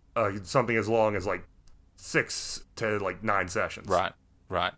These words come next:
Speaker 2: Because it needs to be
Speaker 1: That's a real fucking hard sell.
Speaker 2: Yeah, unless it's really tight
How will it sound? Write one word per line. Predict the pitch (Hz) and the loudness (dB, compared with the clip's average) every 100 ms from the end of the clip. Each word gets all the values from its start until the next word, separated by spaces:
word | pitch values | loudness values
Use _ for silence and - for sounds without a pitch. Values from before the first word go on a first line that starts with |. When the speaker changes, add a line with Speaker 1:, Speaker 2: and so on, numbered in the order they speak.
| _ | _
Speaker 2:
Because | 110 - 110 | -4 0 2
it | 120 | 2
needs | 117 | 0
to | - | -2
be | 104 107 101 - _ | 6 8 8 4 _
Speaker 1:
That's | 95 95 | -10 -4
a | 101 | -2
real | 101 113 101 | 2 4 4
fucking | 107 92 | 0 0
hard | 92 85 | -2 -2
sell. | 98 87 | 0 2
Speaker 2:
Yeah, | 85 - | 2 4
unless | 113 120 - | 10 10 8
it's | - | -2
really | 95 104 123 123 120 113 113 101 | -6 2 6 10 10 10 8 4
tight | - 98 82 | 4 6 6